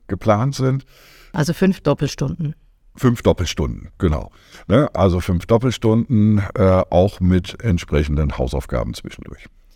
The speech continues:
Speaker 2: Na, dann lass uns doch mal ins Detail gehen. Was passiert am ersten Tag?
Speaker 1: Ja, also am ersten Tag steht die Frage, wie funktioniert Kino? Ne? Und da kommt natürlich heute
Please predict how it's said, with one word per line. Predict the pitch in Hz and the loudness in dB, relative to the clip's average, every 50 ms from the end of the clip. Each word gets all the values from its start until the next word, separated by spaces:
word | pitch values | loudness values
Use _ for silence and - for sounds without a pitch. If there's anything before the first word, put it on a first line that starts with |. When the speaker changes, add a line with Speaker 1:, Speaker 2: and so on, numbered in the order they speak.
| _ _ _ _ _ _ - | _ _ _ _ _ _ -6
Speaker 2:
Na, | 180 156 | -4 -2
dann | 160 165 165 | 0 0 0
lass | 160 160 - | 0 -2 -2
uns | 220 185 | -4 -4
doch | - 202 190 | -2 0 0
mal | 202 202 196 | 2 0 0
ins | 196 - | -2 -4
Detail | - 233 - 156 - - | -6 -6 -4 -4 -6 -6
gehen. | - - - - - - _ - | -6 -8 -10 -10 -10 -12 _ -8
Was | 175 - - - - | -6 -6 -6 -8 -10
passiert | - - 208 190 - - 175 170 170 - - | -8 -4 -4 -4 -2 0 0 0 0 -2 -2
am | 175 175 196 | -4 -2 -2
ersten | 180 143 - - 170 | -2 -4 -4 -4 -8
Tag? | 165 - - - - - _ _ _ _ _ _ _ _ _ _ | -10 -10 -12 -16 -20 -20 _ _ _ _ _ _ _ _ _ _
Speaker 1:
Ja, | - 104 85 - | 0 0 0 0
also | - - - 80 85 98 | -2 -6 -4 0 2 2
am | 92 110 | 2 2
ersten | 139 135 151 - - 147 | 4 4 2 2 2 0
Tag | 127 156 165 147 | 0 2 0 0
steht | - - - 117 117 135 131 - - | -2 -4 -2 0 0 0 -2 -6 -8
die | 107 92 98 87 | -4 -2 -2 -2
Frage, | - - 80 95 110 110 113 117 117 101 - _ _ - | 0 2 2 2 2 2 0 -2 -2 -4 -6 _ _ -12
wie | - 82 82 92 101 - - | -8 -6 -4 -4 -6 -6 -8
funktioniert | - - 78 78 - - 76 69 71 73 73 - - _ - | -6 -6 -6 -4 -4 -4 -4 -2 -2 -2 -4 -6 -10 _ -14
Kino? | - - 98 85 78 71 - - _ _ _ _ _ _ _ - - - - | -6 -2 -2 -2 -2 -2 -6 -10 _ _ _ _ _ _ _ -20 -20 -8 -2
Ne? | - 98 107 | -2 0 0
Und | - - 78 76 85 | 0 0 -2 0 2
da | 87 90 | 2 0
kommt | - - 87 80 - | 2 0 0 0 2
natürlich | 76 80 - 87 80 78 76 - | 0 0 0 0 0 0 0 0
heute | 67 73 82 - 90 85 85 82 | 0 0 0 2 0 -2 -2 -4